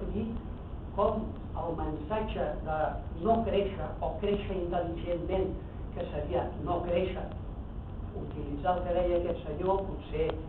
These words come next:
demanar que no es créixer més, el tenir més temps per llegir, més temps per instruir-nos, més temps per disfrutar d'una obra de teatre que fa uns companys,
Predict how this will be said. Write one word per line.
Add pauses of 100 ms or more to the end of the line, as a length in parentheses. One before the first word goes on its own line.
(760)
demanar
que
no
es
créixer
més, (240)
el
tenir (180)
més
temps
per
llegir, (220)
més
temps
per
instruir-nos,
més
temps
per
disfrutar
d'una
obra
de
teatre (320)
que
fa
uns
companys,